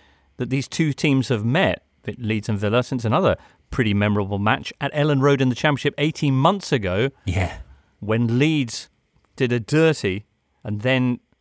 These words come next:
Speaker 1: Bielsa stepped in and let you guys go down the other end and score.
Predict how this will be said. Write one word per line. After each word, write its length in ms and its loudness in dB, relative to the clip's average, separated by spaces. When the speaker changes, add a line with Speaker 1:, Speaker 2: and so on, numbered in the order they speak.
Speaker 1:
Bielsa 360 2
stepped 360 -2
in 260 2
and 100 -4
let 140 -4
you 100 -4
guys 220 2
go 160 0
down 160 2
the 80 4
other 160 2
end 180 2
and 100 -6
score. 460 0